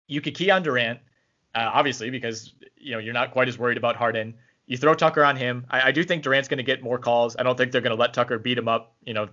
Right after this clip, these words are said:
seventy-five feet from the basket like they did in game four.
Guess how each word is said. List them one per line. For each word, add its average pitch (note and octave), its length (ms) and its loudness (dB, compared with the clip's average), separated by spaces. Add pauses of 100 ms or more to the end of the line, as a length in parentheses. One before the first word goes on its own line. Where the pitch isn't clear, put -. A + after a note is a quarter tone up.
seventy-five A#2+ 560 2
feet B2+ 160 -6
from A#2 100 -12
the G#2+ 60 -10
basket A2+ 460 -2
like A2+ 160 -2
they A2 120 -2
did A2 380 -2 (480)
in C3 120 2
game A#2 240 -2
four. B2 420 4